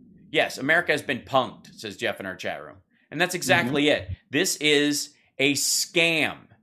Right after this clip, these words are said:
Speaker 1: It is a con. You are being co-, uh, like,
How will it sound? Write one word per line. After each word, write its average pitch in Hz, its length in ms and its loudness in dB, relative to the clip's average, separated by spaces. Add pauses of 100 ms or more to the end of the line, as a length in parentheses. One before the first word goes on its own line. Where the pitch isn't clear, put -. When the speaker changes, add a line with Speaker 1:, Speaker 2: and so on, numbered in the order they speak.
(460)
Speaker 1:
It 139 160 2
is 147 180 0
a 147 140 2
con. 147 720 -4 (420)
You 143 220 2
are 147 120 6
being 147 420 -2
co-, - 300 -16
uh, 143 120 -2
like, 113 360 0